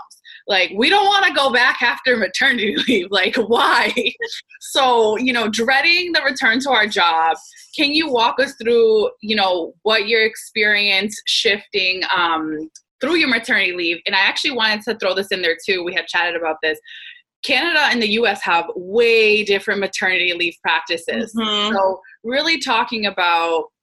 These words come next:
Speaker 1: you had a full, like, what, eighteen months?
Speaker 2: Yeah, so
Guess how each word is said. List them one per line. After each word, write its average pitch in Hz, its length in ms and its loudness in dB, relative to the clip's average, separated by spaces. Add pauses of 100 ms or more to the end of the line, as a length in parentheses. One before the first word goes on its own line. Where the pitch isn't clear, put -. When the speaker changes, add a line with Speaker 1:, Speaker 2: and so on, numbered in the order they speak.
(960)
Speaker 1:
you 202 220 -2
had 285 200 0
a 262 80 -4
full, 226 280 -4
like, 180 220 0
what, 180 180 0
eighteen 175 420 -6
months? 175 640 -4 (1160)
Speaker 2:
Yeah, 185 640 2
so 220 680 0